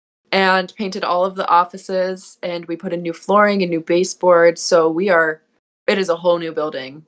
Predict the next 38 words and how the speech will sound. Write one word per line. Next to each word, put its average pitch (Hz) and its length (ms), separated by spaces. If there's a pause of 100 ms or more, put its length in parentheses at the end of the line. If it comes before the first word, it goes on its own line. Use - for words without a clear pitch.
(160)
And 185 520
with 208 160
having 208 260
so 208 160
much 190 180
focus 190 320
on 175 160
that, 170 300
it's - 120
been 170 180
nice 165 320
that 170 160
the 170 40
golf 156 280
course 175 260
is 160 100
kinda 160 220
just - 220
self-sufficient, 202 920 (180)
and 180 500 (120)
there's 185 200
really 196 200
not 180 200
that 165 140
much 165 300
to 190 260 (180)
do 151 420 (100)
aside 165 460
from 156 640
daily 160 280
maintenance 147 680
and 151 320
checking 160 380
in 156 80
on 151 160
things, 151 400
and 156 100
then 143 280